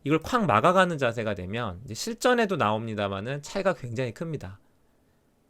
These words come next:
이거는 단수 쳐도 이렇게 나가게 되면, 예, 흙, 백이 너무 깔끔하게 흙을 잡았기 때문에 이건 흙이 곤란한 장면이었어요. 자, 그런데 최전 구단이 여기서 절호의 찬스를 놓칩니다.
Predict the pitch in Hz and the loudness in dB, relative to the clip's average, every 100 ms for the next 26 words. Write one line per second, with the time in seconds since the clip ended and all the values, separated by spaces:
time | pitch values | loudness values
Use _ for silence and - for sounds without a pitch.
0 | _ 131 120 131 131 123 107 - 143 127 | _ -8 -6 -4 -4 -6 -8 -4 -2 -2
1 | 113 113 90 120 135 107 101 131 101 95 | -4 -4 -2 0 0 -2 -2 -4 -4 -10
2 | _ _ _ _ 110 104 107 104 160 151 | _ _ _ _ -4 -2 -2 -4 -6 -8
3 | - 120 127 95 147 180 160 156 175 196 | -4 -2 0 0 0 0 0 0 0 0
4 | 185 151 147 160 151 - _ _ - 107 | 0 -2 -2 -2 -2 -4 _ _ -6 -2
5 | 113 - - 101 98 127 117 101 101 101 | 0 -2 -6 -6 -4 -4 -4 -4 -6 -8
6 | 107 156 143 127 - 120 156 143 113 98 | -10 -8 -4 -6 -2 2 2 2 -2 -4
7 | 87 82 - 95 - 104 _ _ _ _ | -8 -12 -12 -14 -14 -20 _ _ _ _
8 | _ _ _ 131 117 156 180 170 165 196 | _ _ _ 0 2 4 4 6 2 2
9 | 196 170 156 139 117 131 - 143 190 - | 2 2 2 2 -2 -4 2 8 8 6
10 | 147 135 123 120 120 143 165 117 87 85 | -2 -2 -2 -2 0 -2 -2 -2 -4 -8